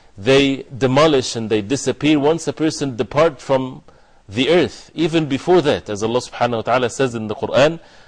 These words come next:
"لَتَرْكَبُنَّ طَبَقًا عَنْ طَبَقٍ," which means that you would change from one state to the other. Isn't that a fact?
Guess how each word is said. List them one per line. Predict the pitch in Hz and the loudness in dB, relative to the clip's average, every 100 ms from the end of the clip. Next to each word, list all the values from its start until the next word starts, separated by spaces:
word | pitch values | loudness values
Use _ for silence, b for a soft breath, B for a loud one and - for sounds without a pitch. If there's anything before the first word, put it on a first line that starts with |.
| b | b
"لَتَرْكَبُنَّ | 101 - 156 151 135 165 165 131 | -4 2 2 4 2 2 2 0
طَبَقًا | 160 160 143 | 2 2 0
عَنْ | 131 123 117 107 | -2 -2 -4 -2
طَبَقٍ," | 156 147 123 | -2 -2 -4
which | 113 110 - | -6 -8 -4
means | 143 151 | -4 -2
that | 123 127 - | -2 -4 -2
you | |
would | 127 123 | -4 -4
change | - 175 170 - | 0 0 0 -4
from | 131 | -2
one | 123 151 | 0 0
state | - - 160 190 - b b b b b | -2 0 0 0 -10 b b b b b
to | - 143 | -2 2
the | 139 | 4
other. | 180 160 104 - _ _ _ - | 2 2 -2 -6 _ _ _ -2
Isn't | 151 139 131 | -2 0 2
that | 147 | 2
a | 139 | 2
fact? | 143 156 - _ - | 2 0 -4 _ -20